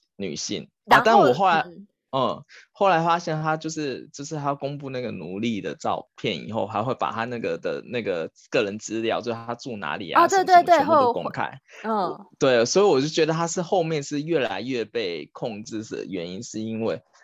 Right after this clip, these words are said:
Speaker 1: 他的所有的资料是被摊在阳光底下，而且是那么多人在看到。
Speaker 2: 哦，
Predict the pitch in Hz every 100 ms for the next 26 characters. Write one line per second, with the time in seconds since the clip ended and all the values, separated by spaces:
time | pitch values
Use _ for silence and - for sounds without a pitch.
0 | _ - 143 131 113 113 120 90 90 -
1 | 104 110 104 - 107 117 107 92 80 104
2 | 82 69 80 82 80 - - - 110 104
3 | 95 104 139 156 101 - 104 101 64 52
4 | 85 53 - - 101 - 165 50 50 -